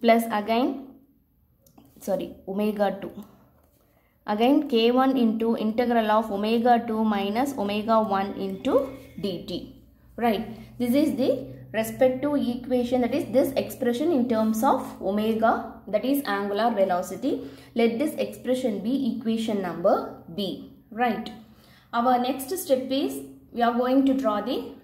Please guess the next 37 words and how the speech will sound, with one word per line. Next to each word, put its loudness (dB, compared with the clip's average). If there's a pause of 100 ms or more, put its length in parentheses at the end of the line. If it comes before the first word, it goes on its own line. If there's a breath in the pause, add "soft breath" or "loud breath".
torque 2
voltage 2
analogous -2
circuit. -4 (440 loud breath)
So -4
in 2
this -2
torque 0
voltage -2
analogous 2
circuit, -2
to 0
draw 2
this 0
we -4
must 0
be 2
familiar 2
with -4
the -2 (640 loud breath)
differential 4
equations 0
in 0
terms 2
of 0 (160)
angular 2
velocity. -2
That -2
is, -2 (160)
we -4
are 2
considering 2
our 2
equations -2
A 0
and -2
B. -6